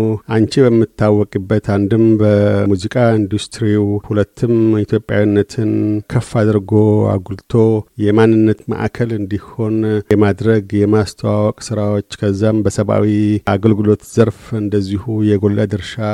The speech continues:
የማካሄድ ስራ ላይ ምን ማለት ይሆናል?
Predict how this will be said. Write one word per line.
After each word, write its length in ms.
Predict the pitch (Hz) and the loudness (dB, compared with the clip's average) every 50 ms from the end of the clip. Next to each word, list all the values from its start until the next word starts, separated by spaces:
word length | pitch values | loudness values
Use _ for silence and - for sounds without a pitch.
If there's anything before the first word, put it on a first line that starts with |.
| 104 101 - | -6 -6 -4
የማካሄድ 720 | 110 107 104 107 110 113 - - - 113 110 113 113 104 - | -2 -2 0 2 0 0 -2 -6 -8 -6 -4 -4 -6 -6 -8
ስራ 220 | - - 123 117 113 110 110 | -12 -8 -6 -4 -2 -2 -2
ላይ 220 | 107 110 110 110 110 110 107 - - 110 113 117 | -2 0 0 0 0 -2 -4 -2 -2 -2 2 4
ምን 180 | 123 143 165 170 | 4 4 6 6
ማለት 360 | 160 151 147 143 143 143 - - | 4 4 4 4 4 2 0 0
ይሆናል? 520 | - 131 113 - 120 104 101 98 98 95 | -2 -2 -2 -2 -2 -2 -2 -2 -2 -4